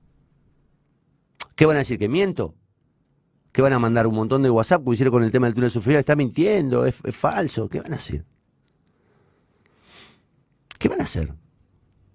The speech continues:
Está bien que le pauten a, al, a, a los medios y los obliguen a, a hacer silencio. Pero les recuerdo que el video nuestro tuvo decenas de miles de reprodu-, la gente sabe, ¿eh?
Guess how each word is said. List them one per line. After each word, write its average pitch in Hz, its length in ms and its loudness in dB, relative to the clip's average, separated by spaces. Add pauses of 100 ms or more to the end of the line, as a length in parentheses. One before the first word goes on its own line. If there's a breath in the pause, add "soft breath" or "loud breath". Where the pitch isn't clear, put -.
(1400 soft breath)
Está 240 280 2
bien 247 220 0
que 113 100 -2
le 110 120 -2
pauten 104 380 0
a, 87 180 -2 (100)
al, 82 640 -4
a, 78 100 -4
a 82 240 -4
los 87 120 0
medios 123 600 -2 (680 soft breath)
y 92 140 -2
los 92 180 -2
obliguen 101 300 0
a, 95 60 -2
a 90 260 -6
hacer 85 200 -4
silencio. 80 420 -6
Pero 98 160 -4
les 104 140 -2
recuerdo 160 440 -2
que - 200 -10
el 107 140 -4
video 127 240 -2
nuestro 160 420 -4 (320)
tuvo 151 520 -4
decenas 151 520 -2
de 135 120 -2
miles 147 300 0
de 123 100 -2
reprodu-, - 160 -4
la 123 80 -4
gente 170 240 -4
sabe, 147 360 -2
¿eh? 90 160 -8